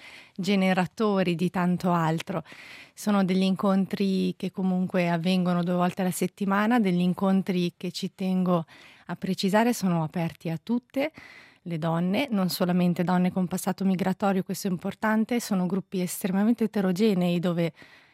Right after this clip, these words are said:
in realtà la diversità si percepisce, si respira e da questa diversità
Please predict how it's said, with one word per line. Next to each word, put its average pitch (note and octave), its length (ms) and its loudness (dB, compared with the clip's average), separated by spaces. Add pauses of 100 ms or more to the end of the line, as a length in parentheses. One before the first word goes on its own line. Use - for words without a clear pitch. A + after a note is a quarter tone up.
in F#3 140 -8
realtà F3+ 320 -2
la A3+ 120 2
diversità F#3 640 -2
si F#3+ 160 -4
percepisce, F#3 640 -4
si F3 200 -2
respira G#3 720 0
e G3+ 100 -2
da F#3+ 120 2
questa F#3 480 -2
diversità F3+ 640 -2